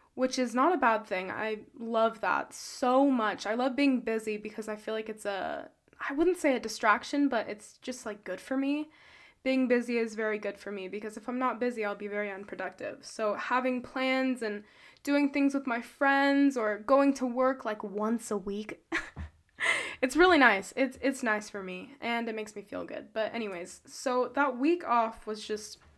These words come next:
it was so good. And honestly, I feel like a new person. I feel like a snake that shed its skin, you guys. I'm not even, I'm not even kidding. Like,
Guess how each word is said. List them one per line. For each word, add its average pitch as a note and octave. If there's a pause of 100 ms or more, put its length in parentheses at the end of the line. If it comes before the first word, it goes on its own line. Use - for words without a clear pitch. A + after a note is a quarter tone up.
(760)
it C#4
was B3+
so G#3
good. G3+ (600)
And C4+
honestly, D#4
I B3
feel C4+
like D4+
a C#4
new A3+
person. G#3
I A#3+
feel C#4+
like D#4
a E4+
snake B3+
that A#3+
shed A#3+
its G3+
skin, G#3+
you F#3
guys. -
I'm A#3+
not B3
even, B3+
I'm C4
not D4
even C#4
kidding. G#3
Like, G3